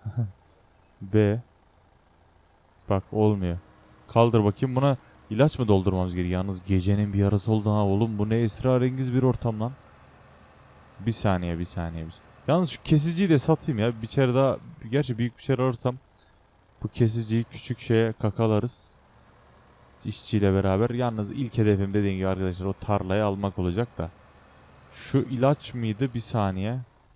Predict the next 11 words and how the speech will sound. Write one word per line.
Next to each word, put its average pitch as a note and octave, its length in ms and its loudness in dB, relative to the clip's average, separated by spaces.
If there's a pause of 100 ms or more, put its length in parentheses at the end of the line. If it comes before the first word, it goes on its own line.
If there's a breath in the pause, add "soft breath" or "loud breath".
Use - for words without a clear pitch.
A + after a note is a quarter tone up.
(280)
Bu A2 220 -4 (180)
benzin A2 420 -4
miydi? F2 400 -6 (1700)
Neydi A2 300 0
abi G2 220 2
bu? A2 200 -2
İlaç A2 380 -4
değil, G2+ 240 0
değil B2 120 -2
mi? F2 160 -4 (880)
Bakalım. G2+ 500 -2